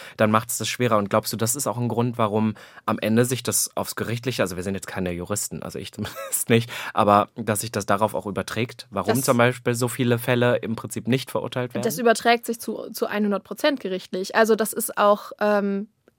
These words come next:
Speaker 2: da gibt's auch Statistiken zu, genau das, was ich gerade gesagt hab. Je weiter sich dieses Bild davon entfernt, umso unwahrscheinlicher auch eine Verurteilung.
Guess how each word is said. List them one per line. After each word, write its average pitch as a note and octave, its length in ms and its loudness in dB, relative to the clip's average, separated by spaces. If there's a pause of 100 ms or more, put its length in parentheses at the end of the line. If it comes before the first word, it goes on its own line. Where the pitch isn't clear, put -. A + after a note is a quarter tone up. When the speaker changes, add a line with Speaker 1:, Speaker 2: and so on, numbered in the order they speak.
(120)
Speaker 2:
da G#3 320 0
gibt's G#3 280 0
auch G#3 240 4
Statistiken A3 580 2
zu, A3+ 280 2
genau G#3 200 4
das, G#3 140 0
was G3+ 140 -4
ich - 60 -12
gerade G#3 220 -2
gesagt A3+ 320 0
hab. G3 80 -6
Je F#3+ 160 0
weiter G3+ 280 4
sich G#3+ 120 -4
dieses G#3 280 -6
Bild G#3 320 0
davon G3 260 -4
entfernt, G3 500 -2
umso G3+ 220 -2
unwahrscheinlicher G3+ 640 -2
auch G3+ 80 -8
eine F#3+ 160 -8
Verurteilung. G#3 720 0